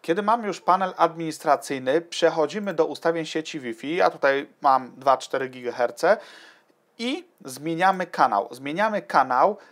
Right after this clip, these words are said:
e, na stałe. E, jeżeli chcecie wiedzieć, jaki kanał, mm, jest najmniej obciążany tutaj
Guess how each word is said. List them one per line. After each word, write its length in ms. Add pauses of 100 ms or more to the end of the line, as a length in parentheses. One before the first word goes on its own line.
(120)
e, 400
na 200
stałe. 460 (340)
E, 180 (400)
jeżeli 420
chcecie 360
wiedzieć, 600 (280)
jaki 400
kanał, 600 (200)
mm, 540 (800)
jest 200
najmniej 320
obciążany 640
tutaj 540